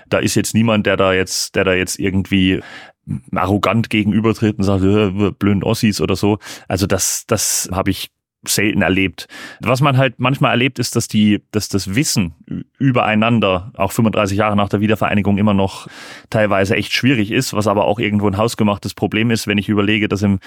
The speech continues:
im Geschichtsunterricht selbst bei uns hier in der Region über das Thema D D R nichts anderes behandelt wurde als eine Stunde lang eine Tabelle,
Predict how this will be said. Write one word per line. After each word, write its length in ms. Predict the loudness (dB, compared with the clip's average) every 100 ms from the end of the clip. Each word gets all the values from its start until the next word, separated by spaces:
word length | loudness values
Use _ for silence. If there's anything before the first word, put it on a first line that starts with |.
| -14 -18 -4
im 140 | -2
Geschichtsunterricht 720 | 0 0 2 2 0 0 -2 -2
selbst 220 | -4 0
bei 80 | 2
uns 340 | 2 2 0
hier 160 | 0 0
in 80 |
der 80 | 0
Region 540 | -2 0 2 2 0 0
über 200 | -2 -2
das 160 | -2
Thema 260 | 0 0 0
D 100 | 0
D 80 | -2
R 160 | -2
nichts 200 | 0 0
anderes 300 | -2 0 0
behandelt 420 | 0 0 2 0 0
wurde 180 | 2
als 140 | 2 0
eine 240 | 0 0
Stunde 300 | 0 0 2
lang 140 | 2 0
eine 100 | -2
Tabelle, 460 | -2 0 2 0